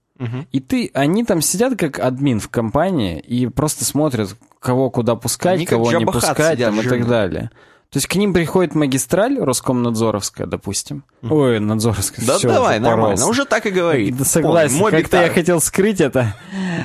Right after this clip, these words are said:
Speaker 2: А, Ростелекомовская, я хотел сказать. Хотя это всё одна организация,
Speaker 1: Да
Speaker 2: что
Speaker 1: всё
Speaker 2: там
Speaker 1: вот
Speaker 2: говорить
Speaker 1: именно.
Speaker 2: там, да. Вот, Ростелекомовская магистраль приходит, и они просто распределяют, кому сколько трафика дать, кто за сколько заплатил. По факту это большой прокси-сервер, мать вашу.
Speaker 1: Мгм.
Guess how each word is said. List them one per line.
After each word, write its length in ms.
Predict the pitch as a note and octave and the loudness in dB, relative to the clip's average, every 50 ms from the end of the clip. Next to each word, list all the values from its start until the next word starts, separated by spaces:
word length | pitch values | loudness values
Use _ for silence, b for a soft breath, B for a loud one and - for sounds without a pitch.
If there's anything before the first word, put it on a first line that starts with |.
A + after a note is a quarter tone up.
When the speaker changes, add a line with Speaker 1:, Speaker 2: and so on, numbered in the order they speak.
| G2+ - | -8 -6
Speaker 2:
А, 300 | - A2+ C#3 C#3+ C#3 C#3 | -2 0 0 2 2 2
Ростелекомовская, 840 | D#3 D#3 - - F3+ F3+ F3+ E3+ E3+ C3+ G#2+ G2+ - - - A2 | 0 0 0 -2 0 0 0 2 2 2 2 0 -2 -2 -2 -4
я 40 | G2+ G2 | -2 -2
хотел 240 | A2 F#2 G#2+ G#2 | -4 -4 -4 -6
сказать. 340 | - - - B2+ C#3 F3 F#3+ F#3 G#3 - _ _ _ _ _ _ - - | -6 -4 -2 -2 -2 -2 -2 -4 -10 -16 _ _ _ _ _ _ -8 -6
Хотя 240 | - D#3+ - - | -4 -4 -2 -2
это 160 | F3+ D3 - G#2+ | -4 -4 -4 -4
всё 220 | - - B2+ A2+ | -4 -2 -2 -2
одна 220 | G#2 G#2 A2+ A2+ | -2 -2 -2 -2
организация, 460 | G2+ G2 G2 G2+ G2+ G#2 G#2 A#2 A#2 G#2 | -2 -2 -2 -2 -2 -2 -2 -2 -2 -2
Speaker 1:
Да 40 | F2 | -2
Speaker 2:
что 80 | - | -2
Speaker 1:
всё 200 | - - - - C#3+ | -4 -4 -2 -2 0
Speaker 2:
там 60 | A2+ | 0
Speaker 1:
вот 80 | A2+ G#2+ | 0 0
Speaker 2:
говорить 300 | G#2 G#2 G#2 G2+ G2 A2+ | 0 -2 0 -2 -2 -4
Speaker 1:
именно. 60 | A#2+ | -6
Speaker 2:
там, 160 | - A2 A2 A2 | -8 -8 -6 -4
да. 200 | A2 G#2+ A2 - B B B B B B G#2+ B _ | -4 -4 -6 -8 B B B B B B -18 B _
Вот, 240 | B2 B2+ B2 A2 B2+ | -2 -2 0 0 0
Ростелекомовская 760 | D#3+ E3+ - - F#3+ F3+ F3+ F3 G3 F3 D#3 D3 - - C#3 | 0 0 0 0 0 0 2 2 2 0 0 0 0 -2 0
магистраль 460 | C3+ C#3 C3+ C#3+ - - D#3+ D#3+ D3+ | 0 0 -2 -2 -2 0 0 0 0
приходит, 380 | C#3+ D#3+ D#3+ - B3 C4 A3+ F3 | -2 -2 -2 0 0 0 0 0
и 40 | D3+ | 0
они 140 | E3 G3 | 0 0
просто 300 | F#3+ A#3+ A3 - - D#3+ | 0 0 -2 0 0 0
распределяют, 500 | C#3 B2+ - - C#3 C3 C3+ D3 C3+ A2+ | -2 0 -2 -2 -2 0 2 2 0 0
кому 260 | - - C3 D3 F#3+ G3 | 0 0 0 0 0 0
сколько 320 | - - C#3+ B2+ - B2+ | 0 -2 -2 -2 0 -2
трафика 440 | G#2 C#3+ E3+ F#3+ - - D#3 - C3+ | 0 0 0 0 0 -2 -2 -2 0
дать, 200 | A#2+ B2 A#2 - | 0 0 0 -2
кто 180 | - - C3+ | -2 -2 0
за 100 | B2+ A#2+ | 0 0
сколько 320 | A2+ - - C3 A#2+ - B2 | -2 -2 -2 -2 -2 -2 -2
заплатил. 480 | A2 A2+ G2+ - C#3 C#3 C3 - G3+ | -2 -2 -2 0 -2 -2 0 -2 -2
По 180 | - - - B2+ | -2 0 -2 -4
факту 320 | - - G3+ A3+ - - | 0 0 -2 -2 0 -2
это 140 | G3 D#3 C#3+ | -2 -2 -2
большой 340 | A2+ G#2+ B2 A2+ - - G3 | -2 -2 -4 -2 -2 -2 -2
прокси-сервер, 680 | F3 - D3 D3 - - D3+ - - E3 C3 G#2+ G2 F#2+ | 0 0 -2 -2 -2 -2 -4 -2 -2 0 0 0 0 -2
мать 200 | G2+ G2+ G2 - | -2 -2 -4 -4
вашу. 320 | - - F#2+ - - - - _ _ _ | -6 -6 -6 -6 -10 -12 -14 _ _ _
Speaker 1:
Мгм. 280 | B2 G#2+ A2+ D3 G#3+ | -8 -6 -6 -8 -8